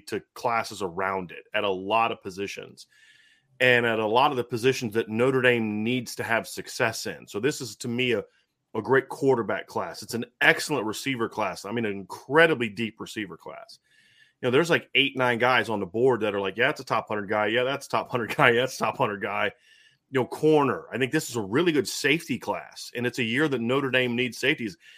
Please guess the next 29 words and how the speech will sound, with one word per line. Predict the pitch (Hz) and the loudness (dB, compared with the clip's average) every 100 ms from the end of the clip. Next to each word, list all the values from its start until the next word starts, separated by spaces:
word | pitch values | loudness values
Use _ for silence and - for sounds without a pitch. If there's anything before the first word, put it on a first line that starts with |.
| _ | _
And | 110 120 | 0 2
there | 240 | 2
have | 294 | 2
been | 285 | -2
some | 185 139 127 | 0 0 4
not | 143 - 113 | 2 2 0
good | 147 139 | 0 0
safety | - 143 151 123 | 0 0 0 -6
classes | - 98 98 107 101 | -6 -6 -4 -6 -4
in | 101 | -4
recent | 107 104 104 | -4 -6 -8
years | 107 101 90 | -4 -4 -4
nationally. | 104 127 139 - 73 - | 0 0 0 -6 -12 -10
So | - 113 - _ _ _ _ 139 | 0 0 0 _ _ _ _ -2
I | 165 | 2
think, | 190 160 | 2 2
and, | 151 | 2
and | 170 170 | 2 4
then, | 170 151 - | 4 4 -2
you | 175 | 0
know, | 151 | 0
a | |
year | 143 170 | 2 2
where | 160 139 | 2 0
it's | - | 0
not | 147 156 | 0 0
a | |
great | 110 - 117 147 | -2 0 2 2
year, | 151 170 196 202 | 0 0 0 -2